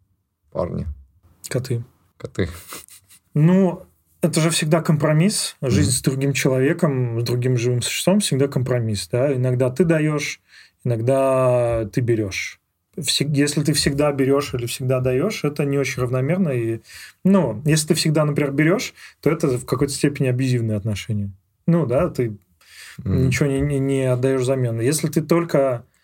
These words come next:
Speaker 2: отдаешь, то это, ну, в, в другую сторону. Поэтому, ну, в периоды, когда ты, например, ты джун или переходишь в другую профессию,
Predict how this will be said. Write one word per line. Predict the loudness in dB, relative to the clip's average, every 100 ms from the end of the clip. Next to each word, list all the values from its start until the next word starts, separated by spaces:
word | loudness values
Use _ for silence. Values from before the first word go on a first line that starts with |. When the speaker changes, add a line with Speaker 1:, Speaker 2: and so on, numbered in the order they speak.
| _ _
Speaker 2:
отдаешь, | 0 2 2 2 0 -4 -16 _ _ _
то | 2 2 2
это, | -2 0
ну, | 0
в, | 0 -2
в | -2
другую | 0 0 0 -4
сторону. | -4 -4 -4 -6 -8 -4
Поэтому, | -4 -2 -2 0 -2 -6 -18 -18 -18 -20 _
ну, | -2 2 2 2 0 -2
в | -6 -10 -8 -8 -2
периоды, | 2 4 2 2
когда | 0 2 2 4 4 2 0
ты, | -2 -2 -2 -4 -4
например, | -4 -4 -2 -2 -4
ты | -6 -8 -8 _
джун | -2 2 2 2
или | 2 0
переходишь | 0 -2 0 0 0 0
в |
другую | 0 0 0
профессию, | 0 -2 2 0 0 -2 -4